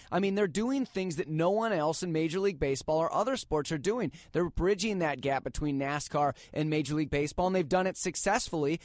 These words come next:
and they are one of the few exceptions, again, that spend a lot of money and win championships, but the Red Sox have been everywhere the last couple of years.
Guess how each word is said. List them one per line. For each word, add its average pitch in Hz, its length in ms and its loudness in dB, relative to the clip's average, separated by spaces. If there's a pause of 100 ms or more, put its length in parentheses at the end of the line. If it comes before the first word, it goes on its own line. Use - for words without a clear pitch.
(160)
and 170 140 0
they 175 160 2
are 220 240 2
one 220 220 -2
of 170 60 -2
the 151 100 -2
few 160 240 -2
exceptions, 151 520 -4
again, 151 420 -2 (240)
that 160 180 -2
spend 196 380 2
a 226 40 4
lot 190 200 4
of 165 80 2
money 151 420 -2
and 196 160 -2
win 180 160 0
championships, 175 840 -2
but 151 220 0 (240)
the 143 80 -2
Red 180 260 0
Sox 165 360 0
have 151 160 -4
been 160 240 -2
everywhere 160 720 2 (140)
the 151 100 0
last 143 320 0
couple 139 280 -2
of 131 60 -2
years. 120 440 -6